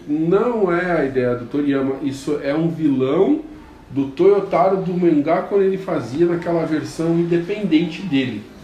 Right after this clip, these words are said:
né? E o Dragon Ball hoje, onde ele se encontra, que era naquela história do Moro lá, é, que é a continuação do Super,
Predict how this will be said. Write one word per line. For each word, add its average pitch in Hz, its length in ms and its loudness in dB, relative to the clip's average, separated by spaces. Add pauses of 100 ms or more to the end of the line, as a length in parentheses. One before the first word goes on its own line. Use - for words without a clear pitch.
(180)
né? 143 240 -2 (800)
E 127 680 0 (540)
o 151 100 0
Dragon 185 420 2
Ball 185 480 2
hoje, 151 600 4 (140)
onde 175 380 2
ele 196 140 0
se 170 160 -8
encontra, 139 400 -4
que 127 160 -6
era 123 180 -2
naquela 117 380 -6
história 117 260 -8
do 107 140 -8
Moro 110 420 -4
lá, - 400 -2 (500)
é, 110 300 -8
que 131 120 0
é 135 100 4
a 139 80 2
continuação 143 840 -2
do 156 120 -2
Super, - 680 -2